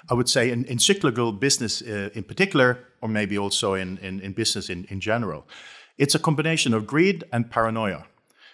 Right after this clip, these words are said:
You have to be greedy, of course, because you, because you, you, you want to get the deal done and you want to make, uh, you know, a return, but you have to be focused on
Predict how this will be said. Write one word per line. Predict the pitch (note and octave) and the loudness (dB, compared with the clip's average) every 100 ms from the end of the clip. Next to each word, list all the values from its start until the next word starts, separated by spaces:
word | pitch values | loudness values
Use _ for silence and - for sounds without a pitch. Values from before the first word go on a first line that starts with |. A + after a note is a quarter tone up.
| _ | _
You | A#2+ A#2 | 0 4
have | D3 D#3 D3+ - | 6 4 2 -6
to | A2+ | -6
be | G#2+ | -4
greedy, | A2 C3 B2+ | 2 2 4
of | A2 - | 2 2
course, | C#3+ D#3+ | 2 2
because | - A#2 A2+ | 2 -6 -8
you, | A2+ | -6
because | - A#2+ | 0 0
you, | A#2+ G#2+ - | 0 -4 -6
you, | A2 A2 | -6 -6
you | A2 A2 | -4 -2
want | G#2+ C#3 C#3 | 4 4 4
to | A2+ | 0
get | G#2+ - | -2 -2
the | F#2+ | -6
deal | A2 G#2+ | -4 -2
done | G2 C3 D#3 | 2 4 4
and | A#2+ G#2 | 0 -2
you | G#2 | -4
want | G#2+ G#2+ | -4 -4
to | G2+ | -6
make, | F2+ F2 _ | -6 -8 _
uh, | F#2+ F2 F2 | -6 -6 -6
you | G2 | -4
know, | F#2 F2+ | -4 -4
a | |
return, | E2+ E2+ B2 C#3+ E3+ - - - | -8 -4 -2 0 -2 -8 -20 -4
but | C3 C#3+ | 0 0
you | |
have | B2 D#3+ E3 | 2 2 2
to | - | -4
be | G#2 A2 G#2+ | -2 0 0
focused | G#2+ C3+ B2+ A2+ G2 - | 0 0 0 0 -4 -4
on | A2+ G2+ G2 F#2+ G2 | -2 -2 -2 -4 -6